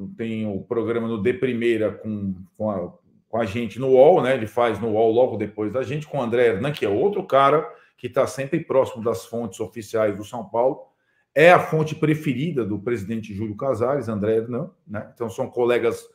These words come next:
nossos, jornalistas respeitados, e quando eles tratam dessa questão assim, aí a minha cabeça acende uma luzinha,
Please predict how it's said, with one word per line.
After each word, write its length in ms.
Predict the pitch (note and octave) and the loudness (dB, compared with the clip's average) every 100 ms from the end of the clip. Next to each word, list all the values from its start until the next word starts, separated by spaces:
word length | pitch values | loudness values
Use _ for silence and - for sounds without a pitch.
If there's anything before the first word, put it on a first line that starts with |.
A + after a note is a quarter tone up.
| _ _ | _ _
nossos, 400 | A2+ C3 C3 A2 | 0 2 2 -2
jornalistas 380 | G#2+ A#2+ A#2 A#2 | -2 -2 -4 -4
respeitados, 580 | B2 - E3 D#3+ E3 E3 | -6 -2 -4 2 2 2
e 60 | E3+ | 0
quando 380 | F#3+ F#3+ F#3+ - | 0 2 0 2
eles 580 | F3 G3 C#3+ A2 - - _ _ _ _ _ | 8 8 6 -4 -10 -20 _ _ _ _ _
tratam 500 | D#3+ E3+ D#3+ D#3 D3 | 4 6 4 2 2
dessa 300 | C3+ A#2 B2+ | 2 2 -2
questão 460 | - A#2+ - B2+ | -4 -4 -4 -2
assim, 500 | C3+ - - D#3+ F#3+ F3+ | -2 -4 -4 -4 -4 0
aí 600 | D3+ C#3+ D#3+ F#3 F#3 _ _ _ _ _ _ _ _ _ _ - | 2 2 2 -2 -6 _ _ _ _ _ _ _ _ _ _ -6
a 140 | A2 | -4
minha 220 | B2+ C#3 | -2 -2
cabeça 800 | C#3 D#3 C3+ C#3 D3 - D#3+ D#3 | 2 2 2 0 0 2 4 6
acende 440 | D3 D3 - C#3+ D3+ | 4 0 -2 -4 0
uma 120 | D3+ | 0
luzinha, 580 | D#3 D3+ D3+ A#2 E2 | 0 -2 -4 -4 -6